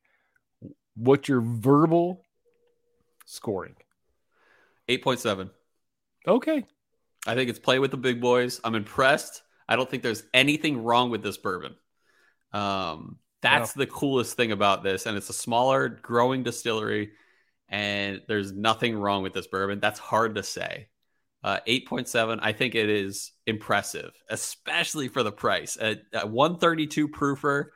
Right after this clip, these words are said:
Speaker 2: for seventy bucks? Oh my goodness, buy it. Buy it now. And I,
Speaker 1: I
Speaker 2: I'm not, not lying. Like, this is great.
Speaker 1: It is. Um, I'm a little higher than you.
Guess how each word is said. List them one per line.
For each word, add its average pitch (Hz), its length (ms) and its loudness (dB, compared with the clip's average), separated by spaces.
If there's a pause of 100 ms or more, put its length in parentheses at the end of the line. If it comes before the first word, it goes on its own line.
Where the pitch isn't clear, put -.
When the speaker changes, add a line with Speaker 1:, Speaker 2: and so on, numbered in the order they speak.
(140)
Speaker 2:
for - 200 -14
seventy 147 960 -6
bucks? - 560 -4
Oh 131 140 2
my 101 180 -4
goodness, 76 460 -14
buy 92 220 -2
it. 62 120 -10 (520)
Buy 113 160 -4
it 95 120 -6
now. - 260 -14 (540)
And 139 140 6
I, 175 180 6
Speaker 1:
I 131 80 4
Speaker 2:
I'm 139 100 4
not, 147 320 4
not 131 220 0
lying. 131 380 -2 (100)
Like, 113 160 -4
this 123 160 -8
is 113 100 -10
great. 113 280 -2 (400)
Speaker 1:
It 143 120 -2
is. 269 360 2
Um, 131 380 0
I'm 147 140 0
a 139 60 2
little 131 380 2
higher 156 340 0
than 151 140 -2
you. 151 260 -4